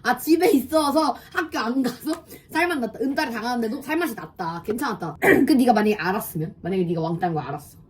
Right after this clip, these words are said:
그랬으면 어땠을 것 같아? 그냥 그랬으면 멘탈 무너졌을 것 같아? 도연이가 장염에 걸려서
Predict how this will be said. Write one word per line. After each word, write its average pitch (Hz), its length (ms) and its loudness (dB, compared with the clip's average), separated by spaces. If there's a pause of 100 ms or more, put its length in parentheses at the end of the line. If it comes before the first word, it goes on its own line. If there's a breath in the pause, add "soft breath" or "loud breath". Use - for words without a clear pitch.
(120)
그랬으면 233 380 2
어땠을 - 180 -14
것 156 120 -12
같아? 165 120 -10
그냥 233 180 4 (220 loud breath)
그랬으면 262 400 4
멘탈 196 260 4
무너졌을 180 300 0
것 165 160 -4
같아? 233 120 0 (2250)
도연이가 202 400 6
장염에 202 520 4
걸려서 147 600 -2